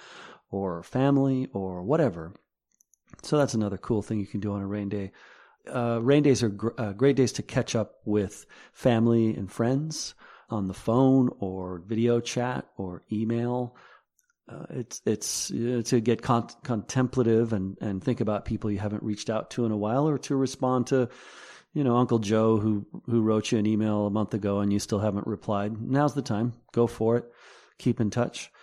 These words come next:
It's also a great time to write snail mail. I like to send postcards, especially when I'm traveling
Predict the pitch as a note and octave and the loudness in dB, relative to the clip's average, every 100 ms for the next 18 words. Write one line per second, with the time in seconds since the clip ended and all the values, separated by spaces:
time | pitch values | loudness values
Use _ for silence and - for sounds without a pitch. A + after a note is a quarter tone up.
0 | - _ _ B2+ C#3 C3+ - B2 G#2 A#2 | -20 _ _ -6 0 2 2 0 2 2
1 | A#2+ - - - _ _ - C3 B2+ A#2 | 0 -2 -16 -20 _ _ -4 -2 0 0
2 | B2 A#2+ A#2+ - - C3 D3+ B2 F2+ E2 | 0 2 0 -2 0 2 4 2 -2 -8
3 | - _ _ _ _ _ - B2 C3+ B2 | -16 _ _ _ _ _ -4 2 2 2
4 | A2+ A2+ G2+ A2+ A2 - A#2 A#2 G#2+ - | -2 -2 0 0 -2 -2 -2 -2 -6 -4
5 | A#2 - A2+ G#2 G2+ G2 - G#2+ G#2+ A#2 | -4 -2 -2 -2 -4 -6 -6 -4 -2 0
6 | A2+ | 0